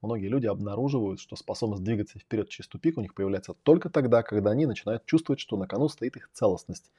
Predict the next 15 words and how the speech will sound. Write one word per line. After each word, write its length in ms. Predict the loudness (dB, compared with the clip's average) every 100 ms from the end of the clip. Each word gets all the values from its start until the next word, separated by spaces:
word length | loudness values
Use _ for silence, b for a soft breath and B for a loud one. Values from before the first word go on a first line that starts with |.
| _
их 240 | -2 -2 -4 _ _
самость. 760 | -12 -4 -2 -2 -8 -12 -16 b b b b b b -20
Вот 80 | -2
поэтому 320 | 0 2 -2
я 80 | 0
говорю, 220 | 0 -2
что 420 | -6 -10 -10 -10 -8
регулярная 480 | -4 0 0 -2 -4
практика 400 | -4 -4 -10 -14
пяти 220 | -8 -8
точек 240 | -8 -6
баланса, 520 | -2 0 0 -4 -10 -10
она 240 | -8 -8
намного 340 | -10 -10 -8 -8
быстрее 560 | -8 -8 -6 -6 -8